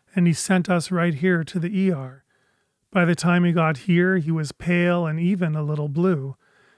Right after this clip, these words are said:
They snatched us right out of the E R waiting room and got to work on him right away." "What have they had to do so far?"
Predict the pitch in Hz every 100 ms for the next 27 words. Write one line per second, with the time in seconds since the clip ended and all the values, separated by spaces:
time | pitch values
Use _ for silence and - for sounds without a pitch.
0 | _ 202 180 - 202 214 - - 170 -
1 | 180 185 185 185 175 170 185 180 175 170
2 | 165 180 196 175 147 147 156 156 170 160
3 | 165 180 190 156 143 147 147 156 151 151
4 | 160 143 131 _ _ _ _ _ _ _
5 | - 170 165 165 170 175 170 170 175 185
6 | 180 - 190 - 196 208 165 131